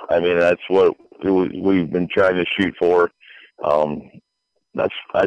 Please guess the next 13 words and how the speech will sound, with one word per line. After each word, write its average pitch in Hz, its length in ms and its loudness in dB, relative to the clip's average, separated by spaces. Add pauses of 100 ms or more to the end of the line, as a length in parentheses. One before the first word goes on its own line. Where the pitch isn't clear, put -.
still 120 160 2
want 95 220 4
one 95 120 2
of 87 80 2
those 80 260 4 (720)
before 92 400 2
I 85 60 2
do, 87 420 2
do 95 340 0
the 87 200 4
retirement 85 600 2 (440)
thing. 87 320 2
But, 76 200 2